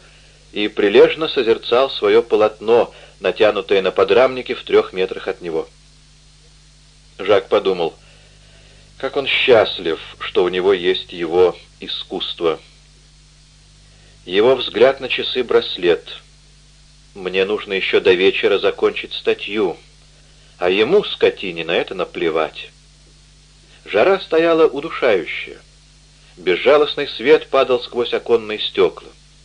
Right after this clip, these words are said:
Хотя эта бывшая кухня находилась на самом верхнем этаже большого дома,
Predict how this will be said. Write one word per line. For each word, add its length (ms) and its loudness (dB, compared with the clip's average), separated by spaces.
Хотя 320 2
эта 280 2
бывшая 420 -2
кухня 500 -4
находилась 560 0
на 100 -2
самом 360 -4
верхнем 420 0
этаже 320 2
большого 420 -2
дома, 360 2